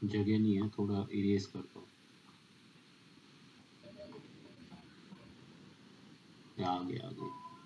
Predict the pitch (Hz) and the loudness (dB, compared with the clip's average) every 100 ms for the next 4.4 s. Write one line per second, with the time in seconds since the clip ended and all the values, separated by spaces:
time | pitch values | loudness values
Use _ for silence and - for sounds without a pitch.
0 | - - - - 339 - - - - 98 | -8 2 2 4 0 -2 -10 -18 -10 -8
1 | 95 101 - - - - - - - - | -6 -8 -10 -18 -20 -20 -20 -20 -20 -20
2 | - - - - - - - - 113 - | -20 -20 -20 -20 -20 -20 -12 -10 -8 -10
3 | - - - - - - - - - 110 | -14 -18 -20 -20 -20 -18 -18 -16 -4 0
4 | 98 95 - - | 0 -2 -6 -10